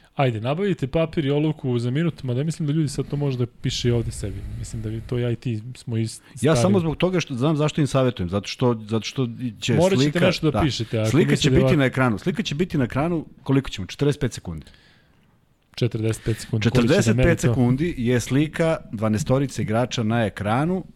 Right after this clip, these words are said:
Speaker 2: i vi treba da ih popišete sve. Ko pošalje tačan odgovor, pokušajte iz gornjeg reda ka donjem, ne da skačete
Speaker 1: S leva na desno.
Speaker 2: Tako je, ili kako god, samo
Speaker 1: Gornji
Speaker 2: da
Speaker 1: red, pa s leva na desno, donji red.
Speaker 2: Tako je.
Speaker 1: Ako neko ne pogodi svih dvanaest, kao što nisam ja uspeo danas da
Speaker 2: Ajmo,
Speaker 1: pogodim
Speaker 2: ajmo
Speaker 1: jedno, pa
Speaker 2: deset
Speaker 1: sam
Speaker 2: od dvanaest je dovoljno.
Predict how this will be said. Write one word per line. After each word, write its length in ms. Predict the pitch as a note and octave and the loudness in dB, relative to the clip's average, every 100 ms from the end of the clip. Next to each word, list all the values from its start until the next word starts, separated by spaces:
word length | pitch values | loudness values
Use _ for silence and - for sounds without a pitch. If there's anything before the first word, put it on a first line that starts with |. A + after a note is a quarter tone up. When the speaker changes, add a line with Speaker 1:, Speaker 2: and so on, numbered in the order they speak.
| - | -10
Speaker 2:
i 60 | G2 | -4
vi 220 | A#2 C3+ | -2 -2
treba 320 | - B2+ C#3 | 0 0 0
da 220 | G2 A2 | 0 0
ih 180 | C3+ - | 0 -4
popišete 580 | - A2 - - F2 G2+ | -4 -4 -2 -4 -4 -8
sve. 220 | - E2+ | -6 -8
Ko 280 | - C3 D3 | -6 -2 -2
pošalje 500 | - A#2+ A#2 B2+ F#2+ | 0 -2 -2 -4 -6
tačan 400 | E2 A#2 A#2 - | -4 -4 -2 -4
odgovor, 360 | F#2+ F2+ A2 D3 | -4 -4 -2 -4
pokušajte 760 | - - C#3+ - A2+ G#2+ F#2+ G#2 | -4 0 0 0 -2 -2 -4 -6
iz 120 | G2+ | -4
gornjeg 380 | G2+ B2 G#2+ G2 | 2 2 2 -2
reda 220 | A2 G2 | -2 -2
ka 160 | F#2+ G2 | -4 -2
donjem, 380 | G2 A2 F2 D#2+ | 0 0 0 -4
ne 140 | G#2 | -4
da 100 | G2+ | -4
skačete 580 | - A2+ G2+ F#2 - F#2 | -2 -4 -4 -8 -6 -6
Speaker 1:
S 200 | - - | -6 -2
leva 340 | C3+ D3 C3 | 2 2 0
na 120 | A2+ | -2
desno. 360 | G#2+ B2 D3+ G#2+ | -2 0 2 4
Speaker 2:
Tako 300 | G#2+ G#2+ - | 2 2 -6
je, 100 | F2 | -6
ili 240 | G2 G#2 | -4 -2
kako 220 | G#2+ G#2+ A2 | -2 -2 2
god, 240 | C3 G#2+ | 2 2
samo 160 | C#3 E3+ | 2 4
Speaker 1:
Gornji 160 | A#2 | 4
Speaker 2:
da 120 | A2+ | 2
Speaker 1:
red, 200 | C#3+ F#3 E3 | 2 0 -2
pa 160 | D#3+ | -6
s 120 | - | -4
leva 240 | D#3 D#3 D3+ | -2 0 0
na 80 | C#3 | 0
desno, 340 | C#3+ D#3 D#3 | -2 -2 -2
donji 280 | C3+ C#3 B2+ | 0 0 0
red. 160 | A#2+ G2 | -2 -4
Speaker 2:
Tako 340 | - E2 - | -10 -12 -8
je. 40 | F2+ | -4
Speaker 1:
Ako 240 | B2+ B2 | -2 -2
neko 240 | C#3+ D#3 | -2 -2
ne 120 | F3+ C#3 | -2 0
pogodi 360 | - E3 D#3 | 0 0 -2
svih 240 | - C#3+ A#2+ | -4 -4 -2
dvanaest, 440 | A2+ A#2 C#3+ - | -2 0 -2 -2
kao 140 | - | -4
što 160 | A#2 - | -4 -2
nisam 300 | A#2+ - B2 | -4 -2 -2
ja 120 | B2+ | 0
uspeo 280 | G#2 G2+ A2 | -2 -4 -4
danas 160 | G#2 G2+ | -2 2
da 60 | |
Speaker 2:
Ajmo, 180 | A2+ C3+ | 4 4
Speaker 1:
pogodim 180 | C#3 A#2+ | 4 4
Speaker 2:
ajmo 160 | C#3 C#3+ | 4 4
Speaker 1:
jedno, 120 | A#2+ | 6
pa 60 | |
Speaker 2:
deset 160 | D3 B2 | 4 4
Speaker 1:
sam 160 | B2+ B2+ | 0 -2
Speaker 2:
od 60 | |
dvanaest 400 | G#2 A#2+ B2+ - | 2 2 2 -2
je 40 | A2 | -4
dovoljno. 380 | F#2+ D#2 C2+ | -4 -4 -10